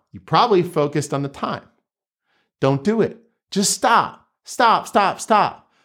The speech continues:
Just have fun. Enjoy yourself. <laughs> Don't worry about the results so much and things will come.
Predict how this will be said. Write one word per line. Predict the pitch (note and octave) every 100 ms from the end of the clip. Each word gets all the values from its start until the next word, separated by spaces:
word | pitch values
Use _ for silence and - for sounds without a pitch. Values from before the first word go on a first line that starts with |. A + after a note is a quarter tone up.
| _
Just | - B3+
have | C#4 D4
fun. | - C4+ C4+ A3 G2 -
Enjoy | E3 F3+ G3+ B3
yourself. | B3 A3+ F3 A2+ A2 - _ -
<laughs> | _ D3+
Don't | - F#3+ A3+
worry | A#3 B3
about | A#3 G3+
the |
results | G#3 G3 G#3 G#3+ G#3+
so |
much | G#3 G#3 G#3
and | E3+
things | F#3 E3
will | E3
come. | D#3 F2+